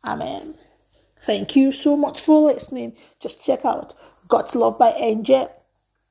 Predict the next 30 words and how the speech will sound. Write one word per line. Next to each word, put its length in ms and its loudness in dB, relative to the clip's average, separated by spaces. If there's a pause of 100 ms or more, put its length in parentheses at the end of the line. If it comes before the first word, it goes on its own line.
(880)
on 580 2
YouTube 720 0
and 320 -10
God's 260 -8
Love 160 -2
by 360 -2 (280)
God's 220 -4
Love 240 -2
Church. 540 0 (360)
Amazing 720 2
ideas 640 0
there 200 2
on 100 0
YouTube 500 -2
and 80 2
other 140 0
platforms. 680 -6
Just 300 -12
ideas 280 -4
that 120 -8
could 160 -14
help 300 2
you 80 -6
stay 260 0
connected 680 -4
to 100 -10
Jesus. 520 -10 (540)
And 360 2
don't 200 -4
forget 680 -8